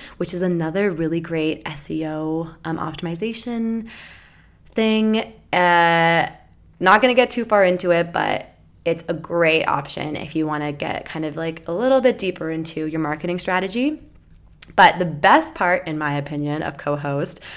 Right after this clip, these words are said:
by far is the analytics section. They have so many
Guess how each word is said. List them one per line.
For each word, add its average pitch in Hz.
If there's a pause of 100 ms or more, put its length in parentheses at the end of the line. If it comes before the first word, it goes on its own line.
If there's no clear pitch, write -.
(160)
by 175
far 151
is 147
the 143
analytics 147
section. 143
They 156
have 208 (280)
so 208
many 156